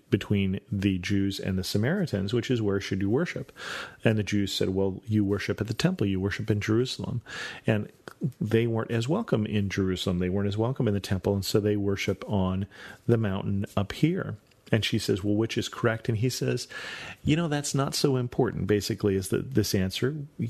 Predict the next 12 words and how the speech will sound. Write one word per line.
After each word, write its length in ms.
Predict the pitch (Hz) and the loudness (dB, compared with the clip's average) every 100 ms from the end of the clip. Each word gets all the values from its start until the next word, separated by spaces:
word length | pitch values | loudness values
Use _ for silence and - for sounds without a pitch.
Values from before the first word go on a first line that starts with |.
| - | -6
"Yes, 320 | 120 113 120 | 2 2 2
salvation 440 | - 113 110 - 113 | 2 2 2 0 -2
comes 300 | - 110 - | 0 0 0
through 120 | 113 | 2
the 100 | 107 | 0
Jews, 340 | 104 214 202 | 0 0 0
but 160 | - - | 0 0
what 240 | 113 117 | 0 -2
God 340 | 113 127 180 190 | 0 2 2 0
is 200 | 143 117 | 0 0
really 500 | 113 143 185 180 165 | 0 0 0 0 -2
doing, 640 | 117 131 139 95 - - | 2 2 2 -2 -4 -6